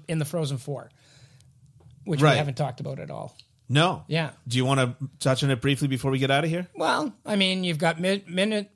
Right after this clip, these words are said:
Speaker 1: Michigan, Minnesota.
Speaker 2: Yeah.
Speaker 1: That would be the dream final.
Speaker 2: Yeah.
Speaker 1: That would be the final I think that everybody would want.
Speaker 2: Yeah.
Speaker 1: And then you've got Quinnipiac and Boston University. I think Minnes-, Michigan plays Quinnipiac,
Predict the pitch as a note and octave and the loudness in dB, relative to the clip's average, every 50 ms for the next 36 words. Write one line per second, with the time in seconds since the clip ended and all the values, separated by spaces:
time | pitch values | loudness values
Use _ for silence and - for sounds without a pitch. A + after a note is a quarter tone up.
0 | _ _ - F#3 F#3+ A3 G3 - B3+ A3 A#3 A#3 A3+ G3 F#3 F#3 F#3 - - G3 | _ _ -8 -4 -2 -2 0 0 0 0 0 2 2 2 2 0 0 0 0 2
1 | E3 C#3+ C#3+ C#3+ C#3+ E3+ - _ - - - - A2+ A2+ - A#3 C4 C4 C4+ A3 | 2 2 2 2 0 -2 -4 _ -20 -8 -4 0 4 6 6 6 4 2 -2 -4
2 | E3+ G#3+ G#3+ F#3+ F#3 D#3+ C#3 E3 E3 D3+ C#3+ C#3+ - C3 A#2+ A#2 A#2 - - _ | -4 -4 -4 -4 -4 -4 -4 -4 -4 -4 -4 -4 -6 -10 -12 -14 -18 -20 -20 _
3 | _ _ _ _ _ - A2+ - G#3 A#3+ A#3 A#3+ F#3+ A#3 A3+ F#3 F#3 D3 - G3+ | _ _ _ _ _ 2 4 4 4 4 2 -2 -2 -2 -2 -2 -4 -4 -4 -2
4 | F3 E3+ E3+ E3 D#3+ D#3+ D#3 D3 F3+ D#3+ C#3+ D#3+ D3+ D3+ D#3 D3+ D3 D#3 C#3+ D3+ | -2 -2 -2 -2 -2 -2 -2 -2 -4 -4 -4 -6 -4 -4 -2 0 0 0 0 0
5 | D3+ D3+ D3 D3+ D3 C#3 C#3 C#3 D3 D#3+ G3+ - - - - - A2+ A2 - G3 | 0 2 2 0 0 -2 -2 -2 -2 -2 -2 -4 -8 -10 -4 0 0 2 4 4
6 | G3+ F#3 E3 E3 E3 C#3+ D#3+ E3 D3+ D3+ - E3 D#3+ D3 - D#3 E3 D#3+ D#3+ D3 | 4 4 4 2 0 0 0 0 0 -2 -2 -2 -2 -2 -2 -2 0 0 0 -2
7 | E3+ D#3 C#3 D3+ C#3+ C#3 - - E3 D3+ D3+ D3+ C3+ C3+ D3 D#3 D3 D#3+ F3 F3 | -2 -2 -2 -2 -4 -4 -6 -4 -4 -2 -2 -2 -2 -2 -4 -4 -4 -4 -4 -6
8 | F3+ - - - - - _ _ - - C#3+ D3 D#3+ D#3 D3 D3+ - - _ _ | -6 -6 -10 -20 -20 -20 _ _ -6 -2 0 2 2 0 0 -4 -8 -16 _ _
9 | _ - G3+ G3+ F3 E3+ F3 F3 E3+ D3+ D3+ - - - - E3 F3 F3+ E3 - | _ -8 -4 -2 0 2 2 2 2 2 0 -4 -8 -8 -6 -2 0 0 0 0
10 | F#3+ E3 E3+ D#3+ C#3 D3 E3 D#3 D3 - F3 E3 D3 - E3+ E3+ E3 E3 E3 E3 | 0 2 2 2 2 2 0 0 0 -2 -2 -2 -2 -2 -2 0 0 0 0 0
11 | D#3 D3+ | -2 -4